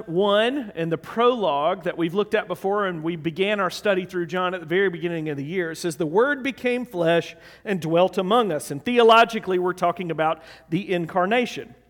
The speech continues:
Last week, we talked about who came, the divine, uncreated, eternal Son of God. And then we also asked why he came,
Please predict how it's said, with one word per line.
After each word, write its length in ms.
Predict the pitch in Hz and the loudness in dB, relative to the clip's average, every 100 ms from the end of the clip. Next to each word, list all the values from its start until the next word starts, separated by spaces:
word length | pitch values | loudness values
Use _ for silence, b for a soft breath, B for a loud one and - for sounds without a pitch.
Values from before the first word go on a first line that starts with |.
| _ _ _ _ _ _ - B B B | _ _ _ _ _ _ -20 B B B
Last 500 | 156 220 302 294 - | 6 8 8 6 0
week, 500 | 160 160 202 - - b b b | -2 0 -2 -4 -16 b b b
we 240 | 147 185 233 | -6 -4 -2
talked 360 | 220 240 240 | 2 2 2
about 300 | 190 190 190 - - - _ - | 4 4 4 0 -18 -20 _ 2
who 280 | 262 277 247 | 6 6 4
came, 460 | - 180 151 - - _ b b b b | 0 -2 -2 -8 -18 _ b b b b
the 120 | 156 | 0
divine, 680 | 160 156 196 220 233 240 233 214 | 2 4 6 6 6 4 0 0
uncreated, 880 | 226 247 240 226 208 202 202 190 190 | 0 0 -4 0 2 4 2 0 -6
eternal 640 | 165 - 226 247 254 254 | -10 -6 -2 0 2 0
Son 320 | - 233 226 | 0 -2 -2
of 140 | 233 | -2
God. 340 | - 151 151 156 | 0 0 0 -2
And 160 | 208 214 | -2 -2
then 120 | 240 | -2
we 120 | 247 | -4
also 460 | 214 262 277 220 196 | -2 -2 -2 -2 -2
asked 300 | 185 196 - - - | -2 -2 -6 -20 -14
why 460 | 147 165 240 269 226 | 0 6 8 8 6
he 200 | 185 165 | 2 -6
came, 500 | - 151 131 110 | -6 -8 -8 -16